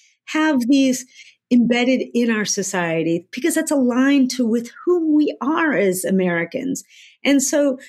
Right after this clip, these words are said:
sharing it, it is always hard, but at the same time, it, it makes me feel happy because it makes,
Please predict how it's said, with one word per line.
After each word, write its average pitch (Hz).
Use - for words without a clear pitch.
sharing 330
it, 370
it 233
is 220
always 190
hard, 208
but 208
at 185
the 202
same 208
time, 196
it, 196
it 214
makes 208
me 226
feel 214
happy 190
because 220
it 175
makes, 196